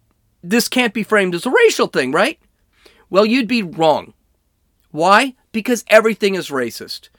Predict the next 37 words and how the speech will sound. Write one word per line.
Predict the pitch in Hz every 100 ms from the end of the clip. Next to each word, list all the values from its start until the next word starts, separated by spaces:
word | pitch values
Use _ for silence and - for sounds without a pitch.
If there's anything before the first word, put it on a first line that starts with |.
| _ _
And | -
as | 233 -
Ben | 277 339
Shapiro | 254 220 214 180
said | 151 180 160
today, | - 151 160 139 131 _ _ _
he | 202
said, | 185 214 190 208
"You |
know | 247 233
something? | 240 233 233 240 -
You | 143 156 - -
always | 165 190 190 185
gotta | - 165 160
go | 156 147
with | 139
the | -
narrative. | 127 104 92 _ _ _ -
It | 139
doesn't | 143 151
matter | 165 175 190 190
if | 185
it's | 185 -
true | - 208 165
or | 117
not." | 90 - _ _ _ _ _ _ - - -
So | 233 233
here | 302 392
are | 240
a | -
couple | - 254 233 175
examples. | 135 180 247 190 170
So | 214 185 - -
Representative | 220 254 233 202 214 190 156
Mondaire | 151 175 185 175 156 139
Jones, | 156 139 120 160
who, | 208